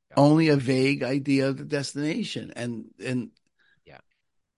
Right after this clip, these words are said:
Speaker 2: there's nothing in our culture, certainly nothing in our hustle culture. This goes back to the beginning of the show, maybe where we wanna wrap it, 'cause this is exactly what you were talking to, Chris,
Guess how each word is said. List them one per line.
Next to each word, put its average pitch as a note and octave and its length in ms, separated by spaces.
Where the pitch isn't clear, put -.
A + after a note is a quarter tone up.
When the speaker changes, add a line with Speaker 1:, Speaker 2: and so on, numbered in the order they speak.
Speaker 2:
there's D3+ 340
nothing D3+ 600
in C3 180
our A#2+ 260
culture, D3 680
certainly C#3 400
nothing B2 300
in A2+ 80
our G#2 120
hustle B2 360
culture. G2+ 340
This A2+ 180
goes A2 220
back A2+ 340
to A#2+ 80
the A#2 100
beginning A2+ 300
of G2+ 60
the A2 60
show, A#2+ 240
maybe G#2+ 300
where A2 220
we G#2+ 80
wanna G#2 220
wrap A#2+ 320
it, - 100
'cause G2+ 160
this B2 180
is G#2+ 60
exactly A2+ 400
what G#2 120
you B2+ 160
were C3+ 80
talking A#2 320
to, C3+ 80
Chris, - 320